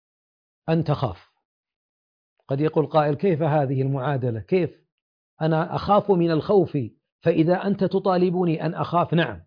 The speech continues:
الخوف على الصحة، على الأبناء، من المرض، من الموت، من كورونا، من السرطان، من الحوادث. أن تخاف من الله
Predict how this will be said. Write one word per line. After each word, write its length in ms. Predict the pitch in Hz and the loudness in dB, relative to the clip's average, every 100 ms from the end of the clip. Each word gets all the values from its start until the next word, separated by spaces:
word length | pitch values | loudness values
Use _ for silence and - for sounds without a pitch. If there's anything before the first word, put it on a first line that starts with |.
| _ _ _ - 156 | _ _ _ -8 -4
الخوف 400 | 147 262 269 147 | 4 4 4 2
على 180 | 175 165 | -2 -2
الصحة، 480 | - 202 196 - | 0 0 -2 -4
على 260 | 151 143 151 | -4 -2 -4
الأبناء، 920 | 151 143 135 160 175 156 143 - 139 | -4 -4 -2 -2 -2 -4 -6 -8 -8
من 200 | 135 147 | -4 -2
المرض، 560 | 147 143 147 170 151 131 | 0 -2 0 0 0 0
من 220 | 143 139 | -4 -4
الموت، 600 | 135 135 156 180 156 - | -4 -2 2 2 2 -2
من 220 | 135 143 | -8 -8
كورونا، 760 | 120 143 139 165 175 160 151 151 _ - | -6 -4 0 2 2 0 -4 -8 _ -8
من 120 | 147 156 | -2 0
السرطان، 760 | 156 - 151 147 190 180 165 | 0 0 0 0 0 -2 -2
من 140 | 156 | -2
الحوادث. 680 | 147 120 143 175 202 196 202 - _ _ _ _ _ - | -4 -4 -2 0 2 4 2 0 _ _ _ _ _ -8
أن 280 | 151 156 143 | -2 -2 -2
تخاف 600 | 147 - 185 202 180 - | -4 -4 -4 -2 -4 -4
من 320 | 165 170 175 | -2 0 0
الله 760 | 156 151 151 151 143 139 135 | 0 2 2 0 -2 -6 -10